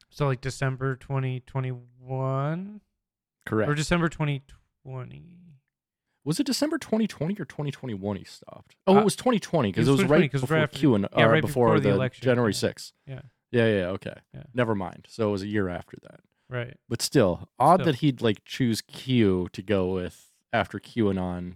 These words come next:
Speaker 2: happened.
Speaker 1: Is a little odd, but maybe he's experimenting with electronics,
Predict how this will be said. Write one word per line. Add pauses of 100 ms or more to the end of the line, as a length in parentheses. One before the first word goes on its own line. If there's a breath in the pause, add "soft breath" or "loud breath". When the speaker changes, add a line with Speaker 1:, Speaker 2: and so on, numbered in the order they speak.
(120)
Speaker 2:
happened.
Speaker 1:
Is
a
little
odd,
but
maybe
he's
experimenting
with
electronics,